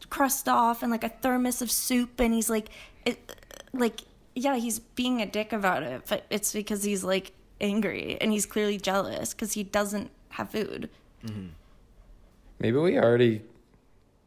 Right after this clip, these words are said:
Speaker 3: covered this, but I just wanted to say I'm kinda thinking now, like, y-, going back to the idea of, like, oh, every time there's a tender moment, then he just ruins it. He goes back and whatever.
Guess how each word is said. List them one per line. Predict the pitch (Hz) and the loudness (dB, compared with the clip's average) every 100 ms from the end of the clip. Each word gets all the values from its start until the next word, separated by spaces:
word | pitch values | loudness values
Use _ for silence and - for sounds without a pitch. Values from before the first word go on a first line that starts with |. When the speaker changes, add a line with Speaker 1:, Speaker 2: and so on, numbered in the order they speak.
| _ _ _ | _ _ _
Speaker 3:
covered | - 98 110 | 0 2 2
this, | 139 143 | 2 2
but | - 107 | 4 6
I | 104 | 6
just | 117 151 | 6 2
wanted | 147 127 | 2 4
to | 113 101 - | 4 2 -2
say | - 110 110 | 0 4 4
I'm | 104 | 2
kinda | 120 117 113 | 2 2 2
thinking | 107 101 104 101 | -2 -2 -2 -2
now, | 98 95 95 - _ _ _ - - _ - | -2 -2 -4 -12 _ _ _ -20 -20 _ -2
like, | 101 90 87 - - _ _ _ _ - - - - - - _ _ - | 2 2 0 -10 -20 _ _ _ _ -20 -20 -20 -20 -20 -20 _ _ -14
y-, | 113 107 - - - 120 | -10 -10 -14 -20 -18 0
going | 127 143 143 | 6 6 6
back | 127 110 123 123 | 6 6 6 4
to | 120 | -2
the | 104 98 92 82 - - - - - - _ - | 0 2 2 2 -2 -10 -20 -20 -20 -20 _ -6
idea | 104 98 107 107 92 | -2 -2 0 2 2
of, | 85 87 90 | 2 -2 -2
like, | 80 78 - _ _ - | -4 -4 -10 _ _ 0
oh, | 98 90 | 2 2
every | 104 101 | 2 0
time | 101 101 | 0 0
there's | 98 90 | 0 -2
a | |
tender | - 98 92 90 | -2 0 2 2
moment, | 87 90 87 | 2 2 0
then | 90 87 | 0 -2
he | 92 | -2
just | 90 85 | -4 -4
ruins | 85 87 90 98 | -2 0 0 -2
it. | 92 | -2
He | 87 | -2
goes | 90 82 | -4 -4
back | 90 87 87 - | -2 -2 -2 -4
and | 87 82 | -6 -4
whatever. | 82 90 104 123 | -2 -2 0 -2